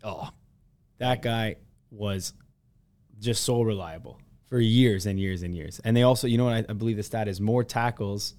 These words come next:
Speaker 2: defensively than drop passes over his career.
Speaker 1: Re-, really?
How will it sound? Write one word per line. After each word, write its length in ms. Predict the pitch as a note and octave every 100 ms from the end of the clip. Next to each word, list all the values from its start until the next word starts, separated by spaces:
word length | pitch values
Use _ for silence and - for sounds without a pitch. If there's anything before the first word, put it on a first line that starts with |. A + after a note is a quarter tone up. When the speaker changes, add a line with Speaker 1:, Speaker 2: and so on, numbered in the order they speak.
| - _ _ _ _ _ _ _ _
Speaker 2:
defensively 760 | G#2 A2 A2 G2+ F#2 F#2 F2+ -
than 120 | G2+ F#2+
drop 300 | G2+ F#2+ -
passes 480 | F#2 F2+ - - - -
over 200 | G2+ F#2+
his 100 | F#2+
career. 320 | G2+ F#2 - - _
Speaker 1:
Re-, 240 | A2+ D#3 - -
really? 480 | G#2+ D#3 E3 F2 -